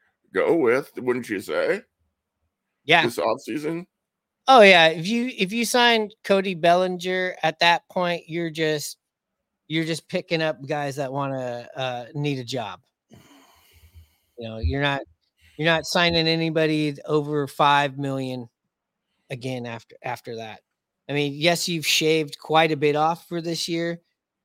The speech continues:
Speaker 2: I think you got room for one, one of these guys, and then you're gonna have to trade if that's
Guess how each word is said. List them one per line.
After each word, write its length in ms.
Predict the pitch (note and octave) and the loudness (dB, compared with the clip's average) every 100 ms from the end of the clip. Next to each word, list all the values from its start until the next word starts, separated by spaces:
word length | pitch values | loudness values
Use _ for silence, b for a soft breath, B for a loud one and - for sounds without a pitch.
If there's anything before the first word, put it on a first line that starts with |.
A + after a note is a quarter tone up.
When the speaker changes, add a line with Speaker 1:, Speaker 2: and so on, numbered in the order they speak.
| _ _ D3 | _ _ -4
Speaker 2:
I 100 | D3+ | -2
think 260 | F3 D3 | -2 -4
you 140 | E3 D#3 | -4 2
got 440 | D#3 D3+ D3 C#3+ | 4 6 4 2
room 380 | D3+ D#3 D#3 D3+ | 0 2 2 -2
for 580 | - D3 C#3+ C#3 C3 - _ _ _ _ _ | -2 0 0 0 -4 -8 _ _ _ _ _
one, 560 | C3+ E3+ F3 F3 D3 - D3 | 0 4 4 2 -4 -12 _
one 200 | D#3+ F3 | 0 0
of 100 | E3 | 0
these 220 | F3 E3+ | -4 -4
guys, 560 | E3 D#3 D#3 D3+ D3 - | 0 0 2 0 -2 -6
and 160 | C#3+ | -8
then 140 | C#3+ C#3 | -6 -6
you're 120 | C3+ | -6
gonna 180 | C#3+ C#3 | -6 -4
have 200 | C3+ - | -6 -6
to 100 | B2+ | -12
trade 400 | - C3+ B2 A#2 | -8 -8 -8 -12
if 160 | A#2 | -14
that's 320 | - B2+ - | -10 -10 -12